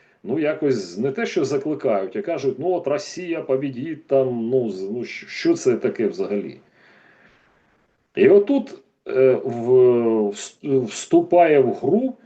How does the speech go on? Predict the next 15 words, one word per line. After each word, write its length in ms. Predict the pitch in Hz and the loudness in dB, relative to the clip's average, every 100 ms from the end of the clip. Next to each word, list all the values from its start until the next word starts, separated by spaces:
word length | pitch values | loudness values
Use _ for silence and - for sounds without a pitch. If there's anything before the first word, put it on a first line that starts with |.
| _ _ _ | _ _ _
її 320 | 107 160 175 | -6 -2 0
величність 680 | 196 175 196 - 170 165 - | 2 4 4 2 -6 -6 -10
психологія 840 | - 147 135 156 160 135 - 82 82 | -6 -4 0 2 4 4 2 -6 -4
або 200 | 104 151 | 0 2
його 200 | 139 147 | 2 2
величність 500 | 151 151 135 131 - | 0 -2 -2 -6 -8
психоаналіз. 960 | - 135 131 131 135 98 - - - _ _ _ _ _ | -4 -2 2 2 2 -2 -6 -16 -20 _ _ _ _ _
І 100 | - | -2
він 160 | 147 220 | 2 2
якраз 400 | 202 220 214 226 | 2 2 2 2
нам 160 | 208 | 4
дасть 280 | 202 196 - | 6 4 2
відповідь, 560 | 170 185 - - 73 - | -2 -4 -4 -12 -12 -14
що 220 | - 92 | -12 -6
людина, 640 | 117 147 175 262 175 92 | -6 -4 -2 -2 -2 -4